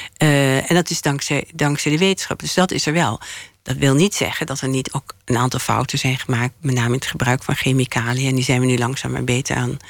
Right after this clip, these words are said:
beetje aan het corrigeren. En dat gaat ook steeds beter. Maar zonder wetenschappelijk onderzoek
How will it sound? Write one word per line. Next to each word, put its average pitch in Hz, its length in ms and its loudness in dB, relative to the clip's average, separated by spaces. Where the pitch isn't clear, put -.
beetje - 240 0
aan 127 60 4
het 127 100 -2
corrigeren. 127 680 2
En 147 60 2
dat - 280 -2
gaat - 340 -2
ook 131 120 -2
steeds - 360 -2
beter. 120 400 0
Maar 156 140 2
zonder 202 300 4
wetenschappelijk - 760 -2
onderzoek 190 520 0